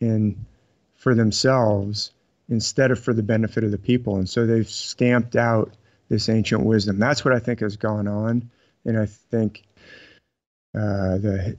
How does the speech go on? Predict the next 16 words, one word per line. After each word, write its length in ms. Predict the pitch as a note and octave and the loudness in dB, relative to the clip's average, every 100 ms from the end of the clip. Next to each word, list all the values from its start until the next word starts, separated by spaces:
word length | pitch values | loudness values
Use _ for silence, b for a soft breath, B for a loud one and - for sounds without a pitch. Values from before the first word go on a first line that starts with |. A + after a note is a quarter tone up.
| - | -2
evidence 440 | A#2+ A#2 A2+ G#2 G#2 | 2 4 4 4 2
is 100 | F#2+ | -2
pretty 280 | - A#2 G#2+ | 0 2 2
strong 680 | - - A#2 A2+ G#2 G2+ G2+ | 0 0 0 2 0 0 0
that 220 | G2+ G2+ | -2 2
that 340 | A2+ A2 - - _ _ _ _ _ _ _ | 2 2 0 -6 _ _ _ _ _ _ _
started 640 | - - - B2+ B2 A2+ G2+ | -8 -8 -4 2 4 4 2
to 60 | - | 2
take 280 | A#2 A#2+ | 0 0
place, 520 | - A#2 A2 G2 - - _ - | 0 2 4 2 -4 -10 _ -2
at 140 | A#2 | 2
least 300 | A#2 C#3 B2+ | 4 4 4
during 240 | C3+ A#2+ A2+ | 4 4 4
the 80 | G#2+ | 4
Roman 300 | A2+ A2 G#2 | 4 4 4
Empire, 640 | A2 - G#2 G2+ F#2 F#2 | 2 0 0 0 0 -4